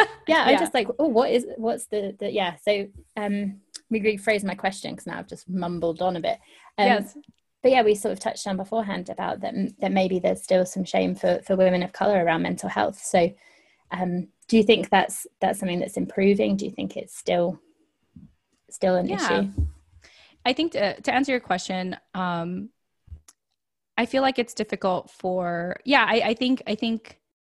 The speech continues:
Speaker 1: I think there's a lot of discussion around mental health, but there's also not enough discussion. And, um, I think to myself, like, "Why was I in denial?"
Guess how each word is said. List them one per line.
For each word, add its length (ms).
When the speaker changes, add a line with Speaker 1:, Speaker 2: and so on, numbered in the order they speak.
Speaker 1:
I 80
think 220
there's 200
a 100
lot 220
of 80
discussion 440
around 240
mental 260
health, 260
but 120
there's 140
also 260
not 320
enough 380
discussion. 680
And, 480
um, 500
I 80
think 200
to 80
myself, 380
like, 220
"Why 160
was 160
I 100
in 160
denial?" 640